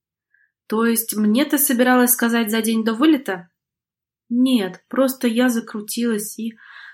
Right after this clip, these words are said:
«Закрутилась? Ты видишь меня каждый день. Мы спим вместе уже три недели. И ты хочешь, чтобы я поверил, будто у тебя не нашлось времени сообщить о том, что ты уезжаешь неизвестно с кем в Турцию?»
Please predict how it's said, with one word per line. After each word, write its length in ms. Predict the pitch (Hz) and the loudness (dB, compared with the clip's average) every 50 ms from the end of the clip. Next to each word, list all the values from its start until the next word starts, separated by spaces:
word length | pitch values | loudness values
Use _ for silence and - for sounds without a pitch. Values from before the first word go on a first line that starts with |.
| - _ | -14 _
«Закрутилась? 960 | 202 202 220 220 226 220 208 208 214 - 269 302 330 285 220 - - - _ _ _ _ _ _ _ _ _ _ _ _ | -4 -2 -2 -2 -2 -4 -4 -4 -4 -2 0 0 0 0 0 -4 -8 -14 _ _ _ _ _ _ _ _ _ _ _ _
Ты 120 | - 247 | -2 0
видишь 320 | 240 254 240 254 254 - 226 | 2 2 2 2 0 0 -2
меня 220 | 208 202 196 185 | -2 -4 -4 -6
каждый 360 | 180 - 240 254 247 233 254 | 0 2 2 2 4 2 0
день. 380 | 214 208 214 196 180 175 - - _ _ _ _ _ | 0 0 -2 -2 -2 -4 -10 -16 _ _ _ _ _
Мы 140 | 220 226 | -2 -2
спим 400 | 220 - - - 277 302 294 247 | 0 -2 -2 0 2 2 2 2
вместе 420 | - 196 202 226 269 277 277 - 233 | 0 -2 -4 -2 -2 -2 -2 -4 -6
уже 160 | 208 196 190 | -6 -6 -10
три 240 | 180 - 226 247 262 | -6 -4 -2 -2 -2
недели. 500 | 269 262 226 220 214 190 185 180 180 - _ _ _ _ | -2 -4 -4 -4 -4 -4 -4 -6 -10 -12 _ _ _ _
И 140 | - 226 214 | -8 -4 -2
ты 80 | - 233 | -2 -2
хочешь, 320 | - - 247 247 233 208 | 2 2 2 2 2 -2
чтобы 280 | - - 226 208 214 220 | -4 -4 -4 -4 -4 -2
я 140 | 220 226 | -2 -2
поверил, 480 | 214 220 220 214 214 226 214 220 208 202 | -2 -2 -2 -2 0 -2 -2 -2 -2 -2
будто 260 | 208 220 214 - 220 | -4 -6 -6 -6 -6
у 40 | 214 | -6
тебя 260 | 214 - - 220 214 | -6 -6 -4 -4 -2
не 100 | 208 208 | -2 -2
нашлось 440 | 208 214 208 - - 208 208 - - | -2 -4 -4 -6 -6 -8 -8 -6 -2
времени 340 | 208 233 269 302 311 277 254 | 0 2 4 4 4 4 2
сообщить 540 | - - 226 214 220 - - 220 214 - - - - - - - | 0 0 -2 -2 -2 -4 -4 -4 -6 -6 -10 -14 -20 -20 -18 -10
о 100 | - 214 | -8 -6
том, 220 | 214 - 226 214 208 | -2 -2 -2 -2 -2
что 160 | - - 208 | -4 -6 -6
ты 140 | 208 - 208 | -4 -4 -2
уезжаешь 500 | 208 214 208 208 214 208 202 202 - - | -2 -2 -2 -2 -2 -2 -2 -4 -4 -4
неизвестно 400 | 208 208 202 202 202 196 - 208 | -4 -4 -2 -2 -4 -4 -6 -8
с 80 | 202 - | -8 -6
кем 180 | - 208 196 | -6 -6 -6
в 60 | - | -4
Турцию?» 520 | - 240 226 214 - - - 175 175 175 | -4 -4 -4 -4 -4 -6 -6 -6 -6 -8